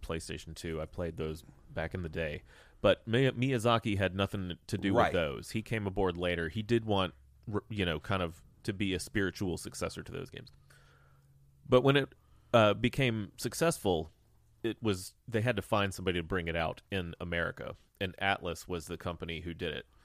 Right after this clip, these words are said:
Speaker 2: Right.
Speaker 1: Which was, they have done nothing else with them since. They've gone to move on to Bon-, uh, Bandai Namco.
Speaker 2: Right.
Speaker 1: Who does
Speaker 2: But
Speaker 1: all the
Speaker 2: At-,
Speaker 1: distribution
Speaker 2: Atlas,
Speaker 1: now.
Speaker 2: if there's a cool game in Japan that you're hearing about, and you're like, "Oh, I hope somebody brings that over to the United States,"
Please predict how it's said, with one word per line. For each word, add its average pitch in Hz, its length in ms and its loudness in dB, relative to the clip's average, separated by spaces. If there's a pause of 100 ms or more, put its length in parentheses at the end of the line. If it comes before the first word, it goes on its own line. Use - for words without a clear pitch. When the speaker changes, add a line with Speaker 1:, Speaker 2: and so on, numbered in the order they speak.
Speaker 2:
Right. 82 260 0
Speaker 1:
Which 92 220 -6
was, 90 300 -6 (320)
they 95 180 2
have 90 220 -4
done 90 200 0
nothing 90 300 -2
else 78 220 -4
with 80 160 -8
them 73 180 -6
since. - 460 -10
They've 85 300 -4
gone 82 220 -4
to 87 60 -10
move 82 240 -4
on 85 160 -6
to - 80 -8
Bon-, - 280 -8 (100)
uh, 82 120 -6
Bandai 85 380 -2
Namco. 80 420 -6
Speaker 2:
Right. 90 280 4 (640)
Speaker 1:
Who 117 100 -2
does 90 80 -4
Speaker 2:
But 135 140 8
Speaker 1:
all - 40 2
the 123 60 6
Speaker 2:
At-, 185 140 10
Speaker 1:
distribution - 360 -4
Speaker 2:
Atlas, 175 380 6
Speaker 1:
now. 143 40 6
Speaker 2:
if 113 100 2
there's 185 200 6
a 127 60 2
cool 139 300 4
game 127 280 4
in 117 80 2
Japan 95 540 2
that 95 180 -4
you're 101 100 6
hearing 98 280 8
about, 113 440 6 (240)
and 104 80 -6
you're 104 80 6
like, 95 180 2
"Oh, 101 240 2
I - 20 -2
hope 113 220 4
somebody 95 280 2 (160)
brings 95 260 6
that 90 160 6
over 90 200 6
to 90 120 -4
the 85 120 2
United 85 340 2
States," 92 380 0